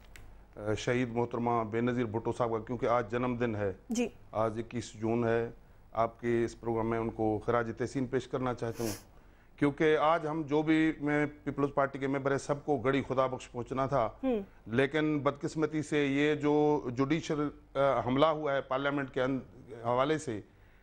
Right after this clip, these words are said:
Speaker 1: इसी वजह से सिस्टम को आगे चलाने के लिए हमें सब मेंबरों को यहाँ आना पड़ा और नए कायदे ऐवान का इंतखाब जो कल होने वाला है इस, इसी सिलसिले में।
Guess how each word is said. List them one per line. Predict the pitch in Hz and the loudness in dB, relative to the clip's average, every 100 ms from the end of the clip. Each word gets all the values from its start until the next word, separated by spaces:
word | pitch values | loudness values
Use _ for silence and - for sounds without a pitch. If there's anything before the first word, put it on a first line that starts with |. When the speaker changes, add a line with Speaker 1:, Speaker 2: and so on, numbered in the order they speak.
| - | -6
Speaker 1:
इसी | 160 185 | 0 4
वजह | 170 170 160 | 4 4 2
से | 170 156 | 0 -2
सिस्टम | 180 - 190 185 | -4 -4 -2 2
को | 175 151 | 4 4
आगे | 156 160 | 4 -2
चलाने | 151 143 165 | 0 2 2
के | 165 165 | 0 0
लिए | 156 147 151 - - - - _ - | 2 2 0 -8 -20 -20 -20 _ 0
हमें | 143 147 | 0 2
सब | 160 | 0
मेंबरों | 151 151 147 147 | 0 2 2 0
को | 135 143 139 127 | 2 2 2 2
यहाँ | 123 131 | 2 4
आना | 143 139 | 2 2
पड़ा | 139 143 151 143 | 2 2 4 2
और | 139 135 131 131 131 - - - - 120 | 2 2 4 4 2 0 -6 -20 -8 0
नए | 127 143 143 | 4 4 2
कायदे | 135 135 139 | 2 0 2
ऐवान | 135 135 135 | 2 2 0
का | 123 131 | 0 0
इंतखाब | 123 123 131 135 | 0 -2 0 0
जो | 131 | 0
कल | 123 131 | -2 -2
होने | 117 127 | 0 0
वाला | 127 127 120 | 2 4 2
है | 120 | 2
इस, | - | -2
इसी | 104 92 117 123 | -6 -6 -6 -4
सिलसिले | 123 110 120 117 | -4 -2 0 2
में। | 117 | 0